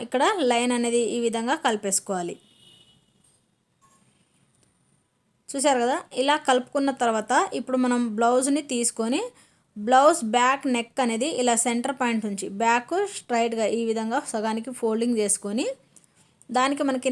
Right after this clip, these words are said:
నెక్ ఎంత ఉందో అంతవరకు మనం వెనకాల కొలుచుకోవాలి. ఇక్కడ చూడండి, కింద మార్కింగ్ దగ్గర నుంచి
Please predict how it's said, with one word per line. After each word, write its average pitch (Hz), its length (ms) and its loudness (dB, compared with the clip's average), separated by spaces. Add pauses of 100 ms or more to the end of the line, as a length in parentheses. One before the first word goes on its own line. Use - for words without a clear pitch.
నెక్ 247 300 -4
ఎంత 262 180 -2 (100)
ఉందో 226 220 2 (300)
అంతవరకు 247 460 0
మనం 240 180 -2 (220)
వెనకాల 240 340 -2 (260)
కొలుచుకోవాలి. 196 600 -2 (1800)
ఇక్కడ 302 220 0
చూడండి, 262 300 2 (100)
కింద 269 160 0 (160)
మార్కింగ్ 254 440 2
దగ్గర 233 240 0
నుంచి 247 180 -2